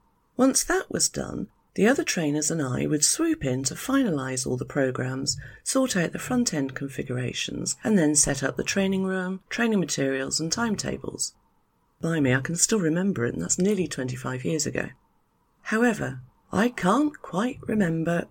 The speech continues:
first meeting my husband. Oops, sorry.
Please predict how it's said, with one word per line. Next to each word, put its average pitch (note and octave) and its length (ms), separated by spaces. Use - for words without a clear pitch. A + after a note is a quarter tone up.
first D3+ 560
meeting C3 560
my C#3+ 160
husband. - 560
Oops, - 500
sorry. D4 640